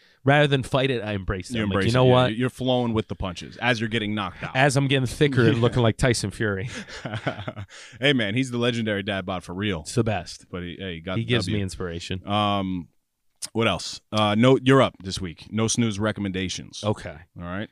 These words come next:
Speaker 2: Talk to us.
Speaker 1: So one thing that I love is, like, a rags to riches story that involves sports. Another
Speaker 2: Yes.
Speaker 1: thing I love is a nice gambling story.
Speaker 2: Yes. Ooh.
Speaker 1: Where I'm like, "How much money did you put down?" And, like, there's some type of strategy to it because I always think,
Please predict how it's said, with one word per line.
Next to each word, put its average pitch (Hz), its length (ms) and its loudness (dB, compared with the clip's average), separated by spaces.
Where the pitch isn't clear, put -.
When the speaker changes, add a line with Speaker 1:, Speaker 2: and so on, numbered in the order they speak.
Speaker 2:
Talk 104 220 -6
to 80 120 -12
us. - 180 -20
Speaker 1:
So 127 360 0
one 120 300 2
thing 160 220 0
that 131 120 2
I 123 120 4
love 92 540 -4
is, 104 180 -2
like, 98 160 -2
a 98 60 -2
rags 104 400 -2
to - 80 -6
riches 95 360 -2
story 90 520 -6
that 98 160 -2
involves 95 340 -4
sports. - 640 -10
Another 135 220 2
Speaker 2:
Yes. 139 80 0
Speaker 1:
thing 123 140 -2
I 110 40 -2
love 104 240 2
is 98 80 -2
a 104 40 -4
nice 101 220 -4
gambling 95 560 -6
story. - 420 -16
Speaker 2:
Yes. - 400 -10
Ooh. 87 60 -8
Speaker 1:
Where 113 300 4
I'm 104 220 0
like, 92 240 -2
"How - 240 -12
much 147 220 -6
money 180 120 0
did 180 160 -4
you 190 80 -2
put 202 220 0
down?" 214 480 -2
And, 101 180 -2
like, 92 400 -8
there's 110 240 2
some 113 200 -6
type - 240 -4
of 95 200 -4
strategy 107 720 -2
to 90 200 -2
it 80 80 -6
because 104 240 -4
I 127 280 2
always 143 280 2
think, 90 360 -10